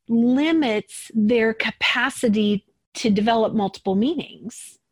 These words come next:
Is there a limit to it? And quite honestly, I don't think there is. And I don't know that there is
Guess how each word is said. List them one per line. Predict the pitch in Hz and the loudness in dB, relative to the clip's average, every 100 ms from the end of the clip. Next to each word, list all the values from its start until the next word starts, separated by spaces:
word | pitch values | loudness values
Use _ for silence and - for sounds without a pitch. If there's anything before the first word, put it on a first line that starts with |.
| - | -4
Is | 233 262 - | 0 0 0
there | 381 370 | 0 2
a | 370 | 2
limit | 320 262 190 175 | 2 0 -2 -4
to | - 196 160 | -4 -2 -2
it? | 165 - _ _ - - - _ _ - | -4 -8 _ _ -20 -20 -20 _ _ -2
And | 254 | -2
quite | - 294 269 | 0 -2 0
honestly, | 277 392 403 - 233 - 220 | 0 -2 -2 0 0 -2 -2
I | 247 330 | 0 0
don't | 311 262 - | 0 -2 -2
think | 247 - | -2 0
there | 233 220 | 0 0
is. | 254 330 190 - 233 - - | 0 0 -4 -4 -6 -6 -6
And | 220 262 - | 0 0 0
I | 247 247 | 0 0
don't | 240 233 226 | 0 0 2
know | 220 240 294 | 2 2 0
that | 294 285 | 0 0
there | 240 | 2
is | 220 208 202 | 2 2 0